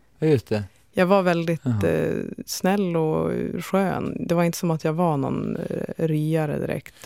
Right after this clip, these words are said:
Speaker 1: Oj.
Speaker 2: Eller
Speaker 1: Jag, men jag tänkte också det att du var en sån i det gänget, i röja-gänget.
Speaker 2: Ja.
Speaker 1: Tror jag när jag såg det först.
Speaker 2: Jo.
Speaker 1: För du var ju jazzbyxig i början.
Speaker 2: Fjortisen.
Speaker 1: Ja.
Speaker 2: Så, och sen lärde vi känna varandra och då hade jag bara på med dina kläder varje dag och typ, eh, skulle vara straight edge, typ.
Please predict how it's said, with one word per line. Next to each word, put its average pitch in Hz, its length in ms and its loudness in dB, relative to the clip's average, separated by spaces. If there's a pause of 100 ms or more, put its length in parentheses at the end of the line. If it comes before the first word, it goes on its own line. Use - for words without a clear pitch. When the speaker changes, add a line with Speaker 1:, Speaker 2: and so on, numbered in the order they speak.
Speaker 1:
Oj. 104 140 0 (200)
Speaker 2:
Eller 160 160 4
Speaker 1:
Jag, 156 80 6
men 143 120 4
jag 147 120 8
tänkte 151 220 6
också 135 160 4
det 117 60 6
att 104 100 4
du 113 80 4
var 104 180 6
en 95 60 2
sån 98 220 0
i 98 80 0
det 104 200 4
gänget, 101 480 2
i 95 160 0
röja-gänget. 98 580 0
Speaker 2:
Ja. 165 300 0 (240)
Speaker 1:
Tror 101 100 4
jag 98 60 4
när 101 80 2
jag 98 80 0
såg 101 180 -2
det 98 100 0
först. - 260 -6 (220)
Speaker 2:
Jo. 196 380 4
Speaker 1:
För 127 100 2
du 143 80 6
var 160 180 8
ju 123 80 4
jazzbyxig 123 720 0
i 98 60 -2
början. 101 400 2
Speaker 2:
Fjortisen. 151 720 -2
Speaker 1:
Ja. 117 160 4 (320)
Speaker 2:
Så, - 180 -4
och 185 120 0
sen 208 320 4
lärde 180 220 4
vi 185 140 2
känna 160 280 0
varandra 151 240 0
och 165 80 0
då 180 320 4 (380)
hade 165 300 0
jag 156 60 2
bara 151 100 2
på 160 160 0
med 160 120 0
dina 165 240 0
kläder 151 300 -2
varje 147 260 2
dag 143 280 -2
och - 120 -8
typ, 143 200 -4 (200)
eh, - 60 -8 (960)
skulle 147 360 -2
vara 143 260 2
straight 147 420 -2
edge, - 300 -6
typ. - 160 -10